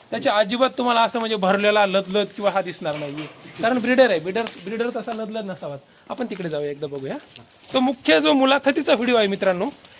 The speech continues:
कारण आयुष दादाची, अन्वेष दादाची आणि संतोष भाऊंची आपल्याला मुलाखत घ्यायची,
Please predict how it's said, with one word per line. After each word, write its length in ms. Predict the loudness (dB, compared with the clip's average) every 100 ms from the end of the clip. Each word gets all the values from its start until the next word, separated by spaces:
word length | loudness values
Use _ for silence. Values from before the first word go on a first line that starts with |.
| 0
कारण 180 | 0 2
आयुष 320 | 2 2 4
दादाची, 380 | 2 4 2 2
अन्वेष 280 | 2 2 2
दादाची 340 | 2 0 2
आणि 260 | 2 4 0 -2 -16 -18 -8 -2
संतोष 300 | 0 2 2
भाऊंची 340 | 2 2 4
आपल्याला 300 | 2 2 0
मुलाखत 360 | 2 2 2 0
घ्यायची, 420 | 0 -2 -4